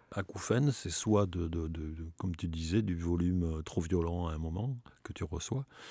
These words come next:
mais c'est aussi, euh, quand, quand t'es dans du silence et que, en fait,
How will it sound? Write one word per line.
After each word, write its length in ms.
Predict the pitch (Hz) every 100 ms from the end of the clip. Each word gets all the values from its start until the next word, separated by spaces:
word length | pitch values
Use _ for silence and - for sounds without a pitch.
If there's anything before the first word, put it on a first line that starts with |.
| - - -
mais 160 | 95 95
c'est 160 | -
aussi, 560 | 95 95 - 117 135 131
euh, 440 | 110 95 87 87 82 - - - 73 - -
quand, 240 | - 85 85
quand 220 | - 87 -
t'es 140 | 107
dans 160 | 92 95
du 140 | 92
silence 580 | - 98 101 127 127 -
et 60 | 95
que, 400 | - - 95 -
en 80 | -
fait, 180 | 98 -